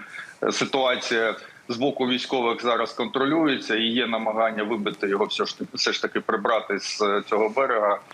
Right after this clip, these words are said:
Хоча ми бачимо, що ці спроби не полишаються з боку ворога, і вище Дворічна, і так само, е, відбуваються певні намагання.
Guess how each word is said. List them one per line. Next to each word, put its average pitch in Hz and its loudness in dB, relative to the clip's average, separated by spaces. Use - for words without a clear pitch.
Хоча 127 0
ми 113 -4
бачимо, 107 -2
що 107 -4
ці 104 -4
спроби 113 0
не 131 0
полишаються 135 0
з - -10
боку 123 0
ворога, 107 2
і 104 2
вище 143 0
Дворічна, 127 0
і 110 0
так 107 -2
само, 107 2
е, 110 2
відбуваються 110 0
певні 107 -2
намагання. 120 2